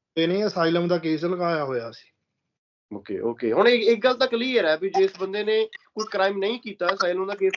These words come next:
Speaker 2: ਲੱਗਾ ਹੋਇਆ, ਉਹਦੇ ਕੋਲ ਵਰਕ ਪਰਮਿਟ ਹੈਗਾ, ਤੇ ਉਹਨੂੰ ਕਿਤੇ ਨਾ ਕਿਤੇ ਚਿੰਤਾ ਕਰਨ ਦੀ ਲੋੜ ਨਹੀਂ ਹੈ, ਥੋੜਾ ਸੇਫ ਹੈਗਾ ਉਹ।
Speaker 1: ਫਿਰ ਮੈਂ ਫੇਰ ਰਿਪੀਟ ਕਰਦਾ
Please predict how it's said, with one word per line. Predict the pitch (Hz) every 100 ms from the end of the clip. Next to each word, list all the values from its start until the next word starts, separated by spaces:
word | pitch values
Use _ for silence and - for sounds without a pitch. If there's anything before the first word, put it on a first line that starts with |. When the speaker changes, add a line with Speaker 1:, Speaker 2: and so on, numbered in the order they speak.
| 175
Speaker 2:
ਲੱਗਾ | 143 156
ਹੋਇਆ, | 151 156
ਉਹਦੇ | 185 196
ਕੋਲ | 196 175
ਵਰਕ | 151 -
ਪਰਮਿਟ | - 180 180
ਹੈਗਾ, | - 147 180 202 - _ -
ਤੇ | 208
ਉਹਨੂੰ | 220 240
ਕਿਤੇ | - 220
ਨਾ | 220
ਕਿਤੇ | 220 220 247
ਚਿੰਤਾ | 240 202 185 196 240 -
ਕਰਨ | 196 180
ਦੀ | 170 202 254 -
ਲੋੜ | 165 165 202 - _ _ -
ਨਹੀਂ | 147 180 202
ਹੈ, | 170 151
ਥੋੜਾ | 170 185
ਸੇਫ | 202 - - 185 185 185
ਹੈਗਾ | 165 180
ਉਹ। | -
Speaker 1:
ਫਿਰ | - - - - - _ _
ਮੈਂ | 170 175 185
ਫੇਰ | - 190 208
ਰਿਪੀਟ | 190 170 156 143
ਕਰਦਾ | 139 139 127 139